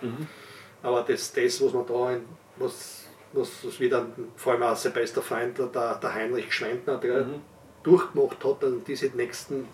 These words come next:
Speaker 2: zwei Tage, bis wir dann heimgeflogen sind, <clears throat> das war hardcore.
Speaker 1: Mhm, Schattenseite eigentlich von deiner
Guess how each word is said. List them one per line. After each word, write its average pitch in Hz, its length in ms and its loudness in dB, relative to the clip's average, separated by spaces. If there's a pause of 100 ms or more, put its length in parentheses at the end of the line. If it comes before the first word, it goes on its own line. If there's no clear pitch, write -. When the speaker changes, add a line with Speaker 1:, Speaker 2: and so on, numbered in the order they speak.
(220)
Speaker 2:
zwei 127 260 2
Tage, 127 380 2
bis 131 160 -6
wir 131 80 0
dann 120 180 -4
heimgeflogen 139 400 0
sind, 143 220 -2 (2000)
<clears throat> 170 340 4
das - 120 -4
war 139 100 6
hardcore. - 420 0 (100)
Speaker 1:
Mhm, 123 340 -2
Schattenseite 120 680 2
eigentlich 113 300 0
von 117 180 -4
deiner 113 320 -2